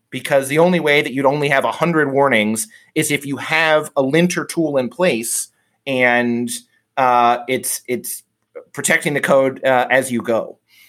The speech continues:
If you're a s-, if you're a larger company, you might have thousands of warnings, even if you're using a linter, because it's just so much code, you can only catch so much. But if you're not using a linter, you might have hundreds of thousands.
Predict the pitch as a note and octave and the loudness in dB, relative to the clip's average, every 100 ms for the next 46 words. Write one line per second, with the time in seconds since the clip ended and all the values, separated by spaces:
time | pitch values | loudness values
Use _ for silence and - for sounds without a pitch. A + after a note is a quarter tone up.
0 | _ _ C#3 C#3+ C#3 B2+ A#2+ A#2+ - - | _ _ -6 0 4 4 4 0 -8 -8
1 | - F3 C#3+ B2+ B2 B2 A#2+ B2+ B2 B2+ | -8 -2 0 0 0 2 2 2 0 2
2 | F#3+ C4 A3 - B2+ A2 A2 G#2+ B2 - | 2 2 -2 -2 -4 -4 -4 -4 -6 -14
3 | _ C#3+ D#3+ D#3 D#3 C3+ C3+ B2+ - _ | _ -4 0 0 0 0 0 0 -6 _
4 | _ - - F3+ A3 A#3+ G3+ E3+ D3+ B2 | _ -10 -2 0 2 2 0 0 0 -2
5 | A#2+ A2+ A2 A#2 - F#3+ G#3 G3+ F3 E3+ | -2 0 0 -2 -4 0 2 4 2 2
6 | D3+ A3 A3+ D3+ A2+ G#2+ G#2+ A#2 C#3 B2+ | 0 0 2 0 0 -2 -4 -2 -2 -2
7 | B2 C#3 B2+ - D#3+ D3+ C3+ - C#3+ B2+ | -2 0 0 -2 0 0 -2 0 0 0
8 | B2+ C3 A#2+ C3+ A#2+ B2 A#2+ D#3+ G#2+ - | 0 0 0 -2 -6 -4 2 2 0 -4
9 | - - _ _ _ _ - D3 D3 C#3+ | -12 -12 _ _ _ _ -2 0 0 2
10 | G#3+ D#4 G#3 D3+ C3 C3 C3+ C#3 C#3 C#3+ | 0 2 0 0 0 0 0 -4 0 0
11 | C#3+ C3 - G3 G#3+ F#3 F3+ E3+ - C3+ | 0 -4 -4 0 0 2 0 -2 -4 -4
12 | C3+ C3 D#3+ - - - - | -2 0 -2 -6 -14 -14 -14